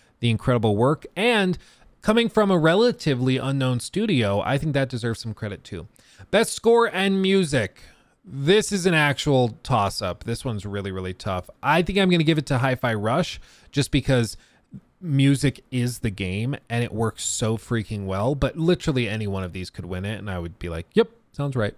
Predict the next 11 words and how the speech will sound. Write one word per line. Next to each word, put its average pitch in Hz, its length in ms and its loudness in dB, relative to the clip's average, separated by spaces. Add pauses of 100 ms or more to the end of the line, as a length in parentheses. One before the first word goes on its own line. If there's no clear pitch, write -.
(120)
So 95 320 -6
I 113 80 -6
wouldn't 92 200 -8
throw 95 140 -10
a 87 60 -8
fit - 260 -10 (200)
if - 160 -10 (200)
any 113 220 -6
of 95 100 -10
those 95 180 -8
won. 98 320 -8